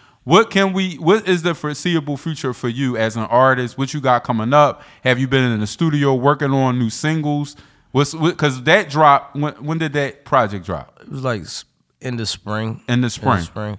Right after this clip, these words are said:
Speaker 1: So you, you back cooking up?
Speaker 2: Oh yeah, I'm always cook, bro. I got, I got like six tapes done.
Speaker 1: That never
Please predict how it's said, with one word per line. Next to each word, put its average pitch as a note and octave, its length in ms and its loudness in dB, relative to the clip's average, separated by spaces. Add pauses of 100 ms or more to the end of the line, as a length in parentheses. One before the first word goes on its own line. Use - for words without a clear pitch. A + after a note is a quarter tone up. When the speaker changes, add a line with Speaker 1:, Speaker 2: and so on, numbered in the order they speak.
Speaker 1:
So - 140 -2
you, C#3+ 320 0
you C#3+ 260 -4
back C#3+ 280 2
cooking C#3 280 -4
up? - 480 -2
Speaker 2:
Oh C3 120 -2
yeah, A#2+ 280 0
I'm C#3+ 140 -2
always C3+ 320 0
cook, A2+ 240 -6
bro. A#2+ 200 -4
I B2 120 0
got, A2 300 -6 (260)
I C#3+ 120 -2
got A#2 140 -4
like F2+ 160 -8
six - 320 -8
tapes F2 440 -10 (380)
done. G#2 140 -4
Speaker 1:
That A#2 180 2
never A2 540 0